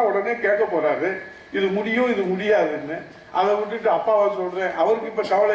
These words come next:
எல்லாரும் அப்பாவான்னு கூப்பிடணுமான்னு. மாமான்னு கூப்பிட்டா தப்பு ஒண்ணும் இல்ல, தாத்தான்னு கூப்பிட்டா தப்பு ஒண்ணும் இல்ல, பெரியப்பான்னு கூப்பிட்டா தப்பு ஒண்ணும் இல்ல, சித்தப்பான்னு கூப்பிட்டா தப்பு ஒண்ணும் இல்ல, அப்பான்னு கூப்பிட்டா தப்பா வருமா வராதா? பெத்தவரை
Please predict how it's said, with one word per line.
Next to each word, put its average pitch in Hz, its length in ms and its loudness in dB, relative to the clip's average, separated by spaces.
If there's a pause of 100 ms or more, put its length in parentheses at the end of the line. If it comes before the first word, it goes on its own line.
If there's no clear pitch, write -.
எல்லாரும் 185 300 2
அப்பாவான்னு 175 440 0
கூப்பிடணுமான்னு. 127 680 -6 (760)
மாமான்னு 240 480 2
கூப்பிட்டா 220 260 0 (120)
தப்பு 196 260 0
ஒண்ணும் 180 220 -4
இல்ல, 170 120 0 (140)
தாத்தான்னு 185 440 2
கூப்பிட்டா 175 240 -4 (100)
தப்பு 156 260 0
ஒண்ணும் 156 200 -4
இல்ல, 151 120 0 (500)
பெரியப்பான்னு 214 560 2
கூப்பிட்டா 190 240 -2 (120)
தப்பு 165 240 -2
ஒண்ணும் 170 180 -2
இல்ல, 180 100 -2 (100)
சித்தப்பான்னு 180 520 0
கூப்பிட்டா 160 240 -2 (100)
தப்பு 143 260 -6
ஒண்ணும் 135 160 -4
இல்ல, 131 120 -4 (100)
அப்பான்னு 233 360 2
கூப்பிட்டா 202 220 0 (120)
தப்பா 160 200 2 (100)
வருமா 185 340 -2
வராதா? 151 340 2 (380)
பெத்தவரை 214 400 2